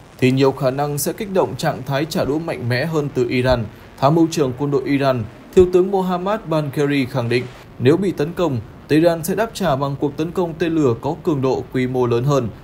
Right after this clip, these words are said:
và mọi cơ sở hạ tầng của Israel sẽ bị nhắm mục tiêu. Ngoài ra, Israel có thể thực hiện một chiến thuật khác, đó là mở rộng chương trình ám sát có mục tiêu ở Iran. Theo các nguồn tin, tình báo Israel đã chứng minh rằng họ có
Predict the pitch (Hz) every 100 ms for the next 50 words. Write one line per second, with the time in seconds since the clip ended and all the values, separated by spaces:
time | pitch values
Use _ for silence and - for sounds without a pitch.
0 | - 110 165 175 151 151 202 196 156 156
1 | - 139 131 120 127 - 185 151 139 135
2 | 120 - 156 - - 120 123 160 170 123
3 | 113 95 - - - - 120 120 127 113
4 | - - - 165 175 160 151 147 196 196
5 | 147 147 143 143 135 123 123 127 147 156
6 | 113 180 208 - - - 127 165 202 170
7 | 139 120 143 127 127 143 139 127 120 120
8 | 139 - 214 - 156 175 - 139 131 -
9 | 120 - 127 127 117 98 - - - 117
10 | 113 117 185 180 123 127 131 120 - -
11 | - 175 165 190 190 180 175 165 180 185
12 | 180 180 185 160 156 123 - - - 147
13 | 156 190